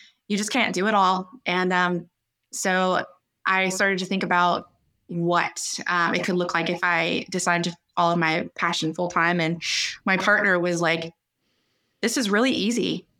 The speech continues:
Just do it. Like, just go for it. Like, just,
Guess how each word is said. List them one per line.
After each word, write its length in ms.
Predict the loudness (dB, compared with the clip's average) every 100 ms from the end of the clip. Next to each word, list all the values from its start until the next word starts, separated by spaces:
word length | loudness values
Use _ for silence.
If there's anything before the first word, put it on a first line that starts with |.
| -6
Just 300 | -4 -4 -2
do 160 | 0 2
it. 280 | 0 -2 -6
Like, 120 | -6
just 220 | -4 -2 0
go 140 | 0
for 220 | 0 0
it. 260 | 0 -2 -6 -8
Like, 180 | -6 -2
just, 380 | -2 -4 -10